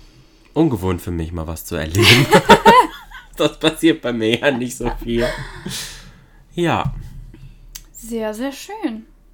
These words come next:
Speaker 1: Hast du noch was? Möchtest du noch irgendwas loswerden, noch irgendwas erzählen?
Speaker 2: Ich glaub, ich bin ein bisschen leer geredet.
Speaker 1: Ich merke, meine Stimme versagt so langsam
Speaker 2: Ja.
Speaker 1: ein bisschen.
Speaker 2: Du bist ein bisschen heiser.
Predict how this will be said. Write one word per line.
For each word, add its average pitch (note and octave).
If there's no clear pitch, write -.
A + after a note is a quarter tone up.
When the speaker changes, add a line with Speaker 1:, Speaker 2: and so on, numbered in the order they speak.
Speaker 1:
Hast C#3+
du C#3
noch F#2
was? D2+
Möchtest G2
du G#2+
noch G#2
irgendwas G2+
loswerden, E2
noch -
irgendwas G2
erzählen? A2+
Speaker 2:
Ich G3+
glaub, A3
ich -
bin B3+
ein C4
bisschen C4
leer A3+
geredet. G#3
Speaker 1:
Ich -
merke, -
meine E2+
Stimme F#2
versagt D2+
so -
langsam D2+
Speaker 2:
Ja. C#4
Speaker 1:
ein B3
bisschen. B2+
Speaker 2:
Du -
bist -
ein A#3+
bisschen F#4
heiser. A#3+